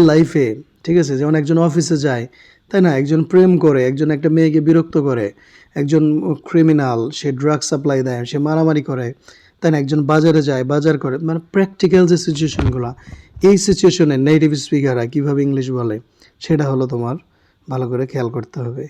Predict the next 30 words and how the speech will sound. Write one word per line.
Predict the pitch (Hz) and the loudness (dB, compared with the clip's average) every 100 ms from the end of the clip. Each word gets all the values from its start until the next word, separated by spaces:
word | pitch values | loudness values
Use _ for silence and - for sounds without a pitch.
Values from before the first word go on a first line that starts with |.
| - | -8
এবং | 139 160 165 - | -2 -2 -2 -2
তুমি | 165 175 | 2 4
অটোমেটিক্যালি | 175 185 175 151 139 131 | 4 6 6 4 2 0
এটা | 139 | 0
দেখতে | 143 180 180 | 2 2 2
দেখতে | 160 147 160 | 0 0 -2
দেখবা | 147 143 | -2 -4
তুমি | 127 131 | -6 -8
শিখে | - 120 117 | -6 -6 -6
গেছো। | 117 - - - - - - | -10 -14 -16 -10 -2 -2 0
বিশ্বাস | 180 175 - 170 - | 0 0 2 0 4
করো, | 160 151 151 | 2 2 0
তোমার | 170 160 160 | 0 2 0
আমার | - 165 170 175 | 0 2 2 2
কোর্সও | 170 143 - | 2 0 -2
করা | 143 131 | -4 -4
লাগবে | 123 120 143 | -4 -8 -10
না, | 131 | -6
পৃথিবীর | 156 139 160 143 | -4 -2 -2 -2
কারো | 147 143 | -2 -4
ইংলিশ | 143 139 135 | -2 -4 -4
কোর্স | - 139 | -8 -8
করা | - 135 | -8 -8
লাগবে | 127 127 131 | -8 -8 -10
না। | 135 160 _ _ _ _ - | -10 -14 _ _ _ _ -14
ই-, | - - | -12 -10
স্পিকিং | - - 175 165 | -6 0 4 4
শেখার | 151 147 135 | 2 0 -2
জন্য | 127 127 120 120 185 - | -4 -6 -6 -8 -10 -12
তুমি, | - 143 | -6 -2